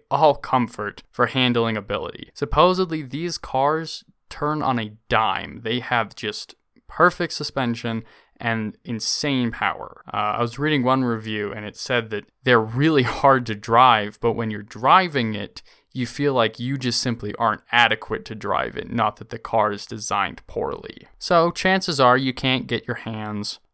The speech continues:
on a new Stratos, unless you're very well off, which some of you may be. But what about an old one? You know, they're old. No one likes them anymore. Can you get a old Lancia Stratos? Uh, <laughs> no, not really.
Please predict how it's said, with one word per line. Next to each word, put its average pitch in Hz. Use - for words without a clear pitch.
on 101
a 113
new 117
Stratos, 107
unless 185
you're 131
very 120
well 107
off, 113
which -
some 131
of 117
you 113
may 107
be. 123
But 160
what 185
about 190
an 185
old 196
one? -
You 151
know, 123
they're 180
old. 233
No 127
one 180
likes 240
them 135
anymore. 113
Can 127
you 123
get 127
a 117
old 123
Lancia 156
Stratos? 185
Uh, 165
<laughs> -
no, 131
not 131
really. 101